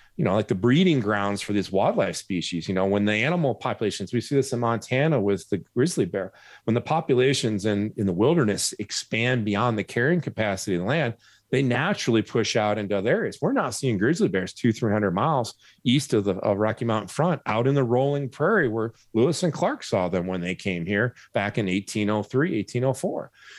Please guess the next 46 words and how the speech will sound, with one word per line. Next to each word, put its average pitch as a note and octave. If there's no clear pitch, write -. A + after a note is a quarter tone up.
So, C3+
and, E3
but F#3+
that's A#3
natural. A3
And A2+
the B2
same E3
thing D#3+
happens A#2
in A2+
Africa. C#3
You E2+
know, G#2
when G#2
these A2+
animals C#3
exceed B2
the G#2+
carrying D3
capacity, G2
they F#2+
have D3
to A2+
go A2
somewhere B2
to F#2
survive. -
And A2
so G#2+
they A2+
continue, B2
and, A2+
and C3
that's G3
a G3
healthy C3
ecosystem. -
And A2
that's F#3
the A2
big G2
thing D#2+
is, F#2
you A2
know, F#2